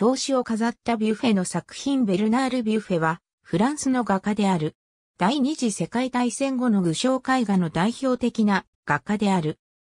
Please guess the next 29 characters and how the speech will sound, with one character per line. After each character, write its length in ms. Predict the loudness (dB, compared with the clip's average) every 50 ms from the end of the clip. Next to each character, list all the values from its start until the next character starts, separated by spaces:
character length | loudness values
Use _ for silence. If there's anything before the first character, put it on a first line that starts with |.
| _ -6
千 260 | -4 -2 -2 -2 -2
九 220 | -2 -2 -2 -2
百 320 | 0 0 -2 -2 -2 0 0
二 180 | 0 0 0
十 220 | 0 0 0 0 0
八 320 | -2 -4 -6 -4 -4 -2
年 240 | 0 2 2 0 0
パ 160 | 0 0 0
リ 120 | 2 2 2
生 80 | 2
ま 160 | 0 0 -2
れ。 200 | -2 -2 -4 -6 _ _ _ _ _ _ _ _ _ _
多 100 | -6 -2
忙 240 | 0 2 2 2 0
の 140 | -2 -4 -4
工 260 | -2 -2 -2 -2 -2
場 260 | -2 -2 -2 -2 -2
経 320 | -2 -2 -2 0 0 0 0
営 40 | 0
者 180 | 0 0 2
の 120 | 2 0 -2
父 320 | -4 -8 -8 -4 -2 0
の 100 | 0 2
も 140 | 0 0 0
と 100 | 0 0
に 160 | 2 2 2
生 60 | 2
ま 140 | 0 0 0
れ、 180 | -2 -2 -4